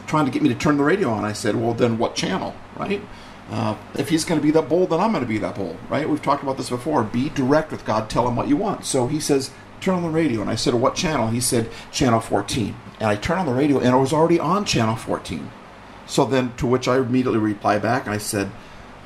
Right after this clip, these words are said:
"Okay, God, why would you tell me to turn to channel fourteen if it's already on channel fourteen?"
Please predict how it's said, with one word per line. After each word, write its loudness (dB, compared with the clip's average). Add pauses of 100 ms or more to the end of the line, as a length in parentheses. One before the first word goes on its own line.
(100)
"Okay, 2
God, 2
why 4
would -2
you -6
tell -6
me -4
to -2
turn -6
to -10
channel -4
fourteen -4 (460)
if 2
it's -2
already 2
on 0
channel -6
fourteen?" -10